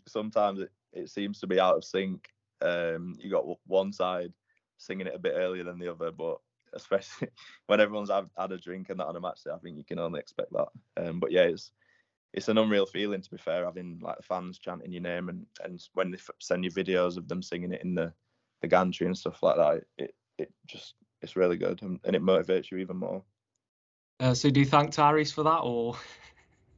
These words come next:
Speaker 1: Yeah, I think Ty's gotta get all the credit for that one, to be fair.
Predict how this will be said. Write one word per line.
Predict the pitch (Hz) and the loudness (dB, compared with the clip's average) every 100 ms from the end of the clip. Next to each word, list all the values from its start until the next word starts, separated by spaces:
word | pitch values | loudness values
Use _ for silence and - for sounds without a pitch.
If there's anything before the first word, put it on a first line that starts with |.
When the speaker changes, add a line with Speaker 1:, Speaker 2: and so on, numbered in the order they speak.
| _ _ _ - | _ _ _ 0
Speaker 1:
Yeah, | 107 104 104 | 6 8 8
I | 110 | 2
think | 123 110 | -4 -2
Ty's | 113 110 107 | 0 0 -2
gotta | - | -2
get | 95 | 0
all | 92 101 | 0 -2
the | 95 | -4
credit | 98 95 | -6 -6
for | 104 | -4
that | 92 80 | -4 -4
one, | 80 95 _ | -12 -14 _
to | |
be | 95 | -12
fair. | 95 95 92 | -8 -8 -8